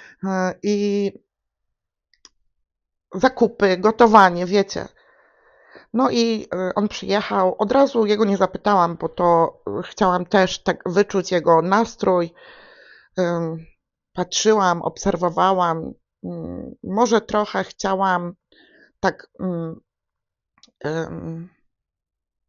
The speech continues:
jak gdyby, y, umieć go rozgryźć. No i ostatecznie po tej kolacji usiadłam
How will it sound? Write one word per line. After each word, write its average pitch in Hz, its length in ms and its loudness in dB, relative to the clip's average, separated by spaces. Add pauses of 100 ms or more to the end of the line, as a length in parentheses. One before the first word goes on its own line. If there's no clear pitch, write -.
(1600)
jak 202 140 -6
gdyby, 196 680 -2 (1300)
y, 101 180 -12 (380)
umieć 240 300 2
go 208 120 0
rozgryźć. - 720 0 (1400)
No 294 160 -2
i 269 240 -2
ostatecznie - 540 -2
po 196 120 -4
tej 190 200 -6
kolacji 180 520 -4
usiadłam 175 800 -6